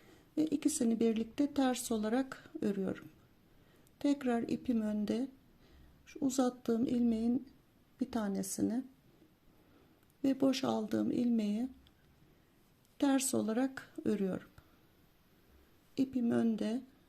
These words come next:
İki ilmeği yine ters olarak örüyorum. Bu sıramız da bu şekilde. Modelimiz iki sıradan oluşuyor. Bir önceki sıra ve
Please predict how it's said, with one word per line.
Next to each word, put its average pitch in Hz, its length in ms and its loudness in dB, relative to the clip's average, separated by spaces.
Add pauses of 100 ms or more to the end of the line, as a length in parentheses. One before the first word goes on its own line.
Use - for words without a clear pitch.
(1080)
İki 262 260 0
ilmeği 214 400 0
yine 240 340 2
ters 233 380 -2
olarak 202 580 -4 (220)
örüyorum. 208 480 -4 (1600)
Bu 311 60 2
sıramız 220 500 0
da 277 120 2
bu 240 60 -2
şekilde. - 480 -4
Modelimiz 254 760 0 (600)
iki 269 200 -2
sıradan 220 460 0
oluşuyor. 208 640 -2
Bir 262 100 4
önceki 226 420 -2
sıra 247 360 -2
ve 254 160 2